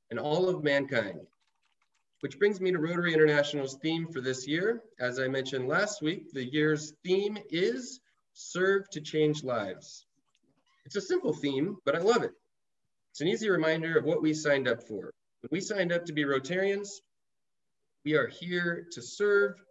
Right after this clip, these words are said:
to change lives. Let's focus on that. Let's get fired up about it.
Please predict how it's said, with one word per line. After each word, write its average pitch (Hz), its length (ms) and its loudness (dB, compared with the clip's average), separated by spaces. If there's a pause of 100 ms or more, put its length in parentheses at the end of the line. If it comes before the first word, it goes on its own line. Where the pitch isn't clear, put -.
(100)
to 147 100 -12
change 147 420 -2
lives. 107 600 -8 (2000)
Let's 180 220 0
focus 240 360 -6
on 104 160 -2
that. 76 220 -14 (200)
Let's 180 140 -2
get - 160 -2
fired 240 300 2
up 233 160 2
about 113 280 -2
it. - 160 -8